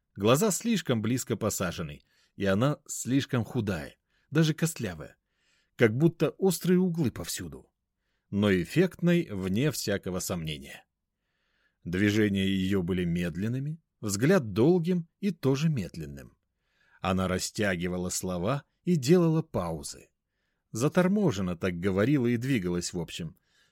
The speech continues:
как будто была под какими-то препаратами, но, скорее всего, нет. Знавал я в своей жизни людей, которые всегда такие. "Вас же еще не оформили, верно? Зашли познакомиться?"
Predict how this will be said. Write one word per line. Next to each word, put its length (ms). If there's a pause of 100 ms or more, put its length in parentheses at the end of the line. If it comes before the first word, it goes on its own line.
(140)
как 180
будто 340
была 300
под 200
какими-то 560
препаратами, 1000 (340)
но, 120
скорее 340
всего, 300
нет. 340 (720)
Знавал 480
я 120
в 40
своей 260
жизни 360
людей, 360
которые 460
всегда 460
такие. 480 (920)
"Вас 520
же 280
еще 400
не 160
оформили, 960 (160)
верно? 640 (580)
Зашли 460
познакомиться?" 1040